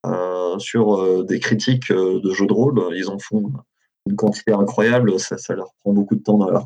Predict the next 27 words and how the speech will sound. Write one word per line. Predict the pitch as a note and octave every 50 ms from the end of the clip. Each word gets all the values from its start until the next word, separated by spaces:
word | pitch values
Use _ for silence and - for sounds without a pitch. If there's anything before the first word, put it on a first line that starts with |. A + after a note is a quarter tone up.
| - -
dans | G2+ F#2+ F#2+ F2+ F#2
leur | F#2 F#2 F#2 -
semaine. | - - G#2+ G2+ B2 D3 C#3+ B2+ B2+ B2+ - _ - _ _ _ -
Euh, | G2+ G2 G2 F#2+ F#2+ F#2+ F#2+ F#2+ F#2 F#2 F#2 F#2
voilà, | F#2 F#2+ G2 G#2 A#2+ C#3
donc | C#3 B2 G#2 G2+ G2+ -
il | - G#2+
y |
a, | G#2+ A2
il | G#2 A#2
y | B2
a |
des | B2 B2+ C3+
nouveaux | C3 C#3+ C#3+ D3+ D3+ D3+ C3+
modes | A#2+ A#2 B2 B2+ B2+ C#3 C#3+ C3 A2
de, | G#2+ G2+ G#2 G#2+ G#2+
euh, | G#2 G#2 G#2 G2+ G2+ G2+ G2+ G2+ - - F2 F2+ F2 E2 E2 - - - -
de, | - G2+ G2+ G2+
de, | G#2 G2
enfin, | G2 - A2 A2
de | A#2 A#2+
nouveaux | A#2 A#2+ A#2+ B2 C3+ C3+
médias | C3 B2+ A#2+ B2 C3+ C3
qui, | B2+ - - G#2 G#2
euh, | G#2 G#2+ G2+
qui | G2 - - - G#2
viennent, | G2+ A2 C3+ E3 E3 B2+ G2+